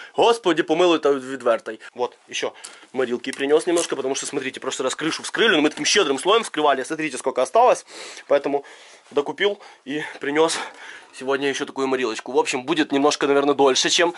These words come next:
снаружи. Но я думаю всё равно, что справлюсь достаточно быстро. А щас шо? Щас используем остатки вот этой морилки и будем уже потом открывать новую. Так, берём, ребята, морилочку, аккуратно залазим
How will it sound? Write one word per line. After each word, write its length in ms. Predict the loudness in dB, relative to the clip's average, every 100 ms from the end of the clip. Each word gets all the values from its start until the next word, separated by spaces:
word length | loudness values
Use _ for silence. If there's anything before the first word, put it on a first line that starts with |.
| -8
снаружи. 520 | -2 2 2 2 2
Но 140 | 4 4
я 60 |
думаю 260 | 4 0 -2
всё 120 | -2
равно, 140 | -2 -2
что 120 | -2
справлюсь 440 | 0 2 2 -2 -12 -14
достаточно 520 | -4 -2 -2 -4 -10 -16 -10
быстро. 300 | -2 -2 -2
А 20 |
щас 180 | -2 -2
шо? 220 | 0 -4 -4 -14 -14
Щас 320 | -4 -4 -4 -14 -18
используем 520 | -4 0 2 2 0 -2
остатки 380 | -2 0 2 0
вот 120 | 0
этой 160 | 2 4
морилки 420 | 2 0 -4 -10 -10 _ _ -20 -20 -20 _
и 260 | -4 -4 -4 -10 -20 _ _ -20 _ -20 _ _ _
будем 240 | -6 -2 -2
уже 140 | -2
потом 220 | -4 -4
открывать 360 | -2 2 2 2
новую. 300 | 0 -2 -8 -16 -18 _ _ _ _ _ _ _ -20 -20 -20 -20 _ _ _ _ _ -20 _ -12
Так, 220 | -6 -6 -6 _ -20 -20 -20 _
берём, 300 | -18 -10 -8
ребята, 360 | -6 0 0 0
морилочку, 680 | -8 -8 -8 -10 -10 -12 -12 -16 _ _ _ -20
аккуратно 520 | -20 -12 -4 -4 -6 -10
залазим 440 | -6 -6 -6 -18